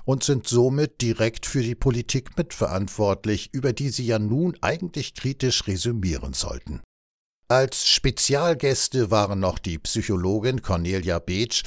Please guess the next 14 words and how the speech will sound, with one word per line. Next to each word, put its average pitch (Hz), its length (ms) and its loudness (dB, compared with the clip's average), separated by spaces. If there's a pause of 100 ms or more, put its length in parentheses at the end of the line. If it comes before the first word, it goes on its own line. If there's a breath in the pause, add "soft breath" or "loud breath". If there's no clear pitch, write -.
(220 loud breath)
und 139 160 -2
der 120 100 2
Bioinformatiker 101 1200 0
Rolf 101 380 0
Abweiler 95 640 -2
geladen. 107 580 -2 (520 soft breath)
Beetsch 143 400 2
gilt 139 240 2
als 110 260 2
glühende 135 480 2
Unterstützerin 104 880 0
von 90 220 0
härteren 95 580 -2
Maßnahmen 101 680 0